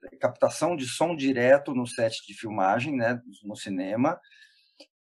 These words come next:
Ah, só que eu fazia um ou outro filme como ator, ou depois que eu tive produtora, eu continuei fazendo coisas como ator. Eu fiz até outro dia, né? Eu, eu...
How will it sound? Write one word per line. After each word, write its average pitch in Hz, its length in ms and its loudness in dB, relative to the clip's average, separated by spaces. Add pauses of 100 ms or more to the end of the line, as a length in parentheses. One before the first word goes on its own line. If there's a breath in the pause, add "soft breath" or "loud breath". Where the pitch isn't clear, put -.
Ah, 95 160 2
só - 200 2
que - 80 -4
eu 123 80 -4
fazia 143 420 6
um 147 220 0
ou 156 140 2
outro 131 260 -2
filme 135 320 0
como 139 200 2
ator, 180 540 6 (500 soft breath)
ou 135 640 2 (380)
depois 135 560 -2
que - 80 -2
eu 131 60 0
tive 131 400 2
produtora, 131 800 4
eu 127 120 2
continuei 123 680 2
fazendo 123 720 -2 (220)
coisas 123 400 -2
como 123 260 -2
ator. 143 320 -2
Eu 196 80 2
fiz 233 220 0
até 208 200 4
outro 240 280 2
dia, 117 360 -6 (140)
né? 139 320 4
Eu, 135 240 -6 (100)
eu... 127 680 0